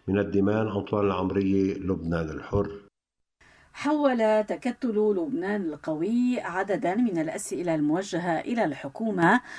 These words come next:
Speaker 2: والتي تجاوزت المهلة القانونية للرد عليها إلى استجوابات عملاً بالمادة مية وستة وعشرين من النظام الداخلي لمجلس النواب.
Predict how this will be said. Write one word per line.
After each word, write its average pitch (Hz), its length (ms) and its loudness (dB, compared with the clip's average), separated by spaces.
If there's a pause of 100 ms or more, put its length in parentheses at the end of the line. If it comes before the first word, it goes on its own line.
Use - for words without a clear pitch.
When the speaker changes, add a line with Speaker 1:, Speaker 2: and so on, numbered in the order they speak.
(200)
Speaker 2:
والتي 247 380 10
تجاوزت 226 720 6
المهلة 175 480 4
القانونية 170 800 6
للرد 175 380 4
عليها 170 680 6 (320)
إلى 285 180 10
استجوابات 254 880 6 (300)
عملاً 247 420 12
بالمادة 175 680 6
مية 180 300 4
وستة 277 380 4
وعشرين 262 540 8
من 226 120 6
النظام 165 420 6
الداخلي 254 680 4
لمجلس 160 540 0
النواب. 254 460 4